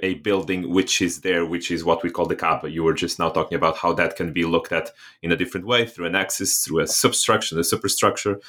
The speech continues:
The, um, in the fourth, you, you look at, you, which is called the Kaaba as, as beloved. Um, you look at personal reactions, sometimes of ecstatic, sometimes even of erotic imagery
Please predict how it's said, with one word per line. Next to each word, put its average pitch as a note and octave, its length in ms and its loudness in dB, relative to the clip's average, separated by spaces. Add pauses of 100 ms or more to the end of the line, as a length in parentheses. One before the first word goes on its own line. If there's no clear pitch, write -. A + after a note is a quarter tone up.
(320)
The, A#2 280 2
um, A2+ 320 0 (360)
in A#2+ 120 -4
the B2 80 -2
fourth, - 480 -2
you, A2+ 500 0 (140)
you A2+ 120 -2
look B2 360 0
at, G#2+ 420 -4 (760)
you, G#2 420 0
which G2+ 140 -2
is G#2+ 80 -8
called G#2 200 2
the G#2 60 -4
Kaaba G2 340 0
as, F#2+ 460 0
as F2 140 -2
beloved. F2+ 540 -2 (840)
Um, G2 520 2
you A2+ 680 0
look A#2 420 2
at - 500 0 (1900)
personal C3 520 0
reactions, A2+ 680 0
sometimes G2+ 480 0
of F#2+ 120 2
ecstatic, F#2 600 0
sometimes F#2+ 460 2
even F2 180 2
of F2 180 4
erotic D#2+ 540 -2
imagery G2 560 0